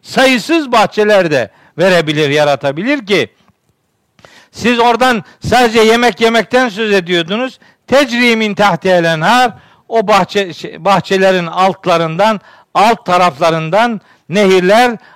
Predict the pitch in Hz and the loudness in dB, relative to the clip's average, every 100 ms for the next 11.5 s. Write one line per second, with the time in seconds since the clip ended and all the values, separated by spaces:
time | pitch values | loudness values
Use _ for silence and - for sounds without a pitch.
0 | - 185 202 180 240 285 294 269 233 _ | -4 -2 0 0 2 2 -2 -10 -14 _
1 | - 196 196 - 202 208 214 180 156 131 | -4 0 0 0 2 4 2 2 2 2
2 | 117 107 117 95 - 120 117 107 95 98 | 0 -2 -6 -12 -8 -4 -2 -4 -6 -16
3 | 87 80 _ _ _ _ _ _ _ _ | -16 -20 _ _ _ _ _ _ _ _
4 | _ _ _ _ _ _ _ _ 175 180 | _ _ _ _ _ _ _ _ -16 -6
5 | 190 202 190 196 196 196 180 196 165 165 | -2 0 0 0 -2 -2 -4 -8 -8 -10
6 | 156 165 165 147 165 147 147 151 156 143 | -6 -6 -6 -8 -12 -14 -14 -12 -10 -10
7 | 190 202 _ _ _ _ _ _ _ _ | -14 -20 _ _ _ _ _ _ _ _
8 | _ _ _ _ _ _ _ _ _ _ | _ _ _ _ _ _ _ _ _ _
9 | _ _ _ _ _ _ - 220 202 170 | _ _ _ _ _ _ -6 -2 0 2
10 | 196 190 170 147 175 175 156 131 135 151 | 0 -2 -8 -10 -6 -4 -6 -8 -14 -16
11 | 135 120 107 113 | -12 -12 -12 -14